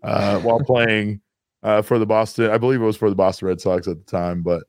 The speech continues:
Speaker 1: I mean, come on. Like, is there any other choice than a person that consumed a hundred and seven beers on a single flight? The answer is no. The answer is no. So,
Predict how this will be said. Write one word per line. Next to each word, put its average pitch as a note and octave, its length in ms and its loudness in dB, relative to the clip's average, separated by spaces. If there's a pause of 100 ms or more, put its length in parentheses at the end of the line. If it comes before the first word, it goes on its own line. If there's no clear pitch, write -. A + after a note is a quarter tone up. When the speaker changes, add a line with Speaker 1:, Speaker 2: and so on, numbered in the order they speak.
(420)
Speaker 1:
I A#2+ 60 0
mean, B2 220 0
come B2+ 160 0
on. F2+ 280 0 (220)
Like, G#2+ 320 2
is A#2+ 160 0
there B2 180 2
any A#2+ 180 0
other A2+ 240 2
choice A2 540 0
than G#2 160 2
a G2+ 80 0
person G#2 400 -2
that G#2 160 -2
consumed G2 640 -4 (340)
a G#2 120 2
hundred G2+ 320 0
and F#2 100 -6
seven G2 420 0
beers F#2+ 380 0
on F#2+ 160 0
a F#2 60 0
single F#2+ 320 -4
flight? A2 360 2 (280)
The E3 120 2
answer F3+ 280 2
is B2 180 0
no. D3 320 0 (260)
The B2 100 2
answer C#3 320 2
is A2+ 140 -2
no. A2+ 260 2
So, A#2+ 300 2